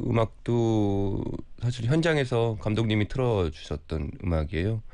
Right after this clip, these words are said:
어, 사실 물리적인 스케줄이 굉장히 타이트했던 그 영화였는데, 그럴 때 약간 이렇게 세트장에서 오는 공허함 같은 게 있어요. 이렇게 구체적으로 어떻게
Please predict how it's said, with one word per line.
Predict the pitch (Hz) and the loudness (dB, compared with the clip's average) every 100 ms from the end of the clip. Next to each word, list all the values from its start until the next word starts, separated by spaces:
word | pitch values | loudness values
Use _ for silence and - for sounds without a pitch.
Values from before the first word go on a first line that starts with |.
| - - - - - - - - 123 | -16 -18 -18 -18 -18 -20 -20 -10 -2
어, | 123 127 | 0 0
사실 | 143 | -2
물리적인 | 113 127 165 165 151 143 127 123 120 117 117 110 | 2 2 4 4 4 4 2 0 0 0 0 -2
스케줄이 | - - 139 123 120 107 - 107 | -8 -6 -2 0 0 -2 -4 -2
굉장히 | 101 95 | 0 0
타이트했던 | - 165 - 127 - 95 80 87 82 78 80 - | 0 -4 0 -2 0 0 2 2 0 -2 -4 -8
그 | 90 82 82 85 - - - | -4 -2 -2 -4 -6 -6 -2
영화였는데, | 85 90 85 78 76 113 123 - - - - - - - | 2 4 4 2 0 0 -2 -4 -14 -16 -16 -12 -12 -10
그럴 | - 131 | -2 0
때 | 131 | 2
약간 | 101 - 143 131 123 - | 0 0 0 2 0 -6
이렇게 | 113 - 98 - - - - - | -14 -6 -6 -6 -16 -20 -20 -16
세트장에서 | - 165 165 139 117 104 95 90 87 107 90 | -2 0 2 2 2 2 2 0 0 0 2
오는 | 90 95 - | 2 0 0
공허함 | 123 139 143 143 127 | 2 2 2 2 0
같은 | 104 92 - 107 92 | -2 -6 -6 -4 -2
게 | 95 | -2
있어요. | 78 82 - 80 92 98 | -4 -6 -4 -2 -2 -2
이렇게 | 78 - 80 | -6 -8 -10
구체적으로 | - - 113 104 92 | -6 -2 0 2 0
어떻게 | - - | -2 -2